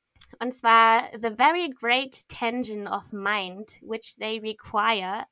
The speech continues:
they ist in diesem Fall eben geistige, wissenschaftliche Denkprozesse,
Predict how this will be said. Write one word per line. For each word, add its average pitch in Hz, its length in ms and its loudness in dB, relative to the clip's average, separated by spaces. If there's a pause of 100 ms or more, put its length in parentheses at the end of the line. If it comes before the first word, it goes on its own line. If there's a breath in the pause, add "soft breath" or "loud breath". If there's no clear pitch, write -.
they 208 300 0
ist 196 100 -8
in 202 100 -6
diesem 202 220 -8
Fall 196 320 -4
eben 190 420 -10 (440 loud breath)
geistige, 190 1120 0
wissenschaftliche 196 1000 -4
Denkprozesse, 285 920 -6